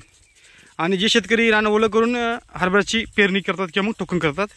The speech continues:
त्यांनी साधारण, अ, डबल पाईपवर तीन तास पाणी द्यायचं आहे आणि सिंगल पाईपवर साधारण दीड तास पाणी तुम्हाला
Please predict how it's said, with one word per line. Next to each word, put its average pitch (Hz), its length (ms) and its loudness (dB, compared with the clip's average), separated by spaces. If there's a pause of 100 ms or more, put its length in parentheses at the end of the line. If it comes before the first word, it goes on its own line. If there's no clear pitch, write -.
(500)
त्यांनी 196 160 2
साधारण, 202 420 4
अ, 220 260 2 (100)
डबल 175 280 4
पाईपवर 208 420 0 (720)
तीन 208 180 4
तास 220 120 2
पाणी 208 180 2
द्यायचं 185 280 2
आहे 175 120 0 (1160)
आणि 185 520 0
सिंगल 190 300 2
पाईपवर 208 300 0
साधारण 202 320 0 (380)
दीड 185 280 0
तास 165 160 0
पाणी 165 160 0
तुम्हाला 160 200 -2